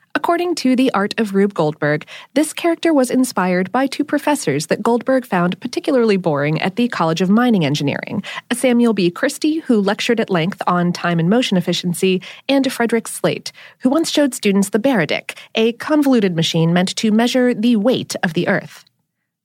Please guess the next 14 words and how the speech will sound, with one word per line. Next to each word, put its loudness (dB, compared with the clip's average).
Adam 0
Gopnik -2
wrote 0
in 0
his 2
introduction 0
to 0
the 0
book -2
that -2
the 0
invention 0
cartoons 0
mocked 0